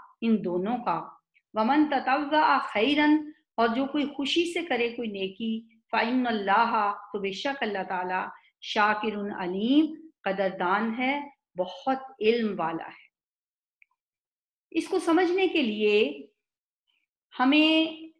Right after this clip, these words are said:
ज़रूरत है इस बात की कि हम थोड़ा सा पीछे जाएं, कि देखें कि सफ़ा और मरवा का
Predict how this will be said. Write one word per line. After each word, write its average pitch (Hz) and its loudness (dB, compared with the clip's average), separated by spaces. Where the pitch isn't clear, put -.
ज़रूरत 226 0
है 254 2
इस 240 -6
बात 190 2
की 190 -12
कि 269 0
हम 262 0
थोड़ा 320 -2
सा 320 -2
पीछे 294 -2
जाएं, 196 2
कि 240 -8
देखें 233 -2
कि 247 -8
सफ़ा 285 0
और 247 0
मरवा 220 2
का 214 -2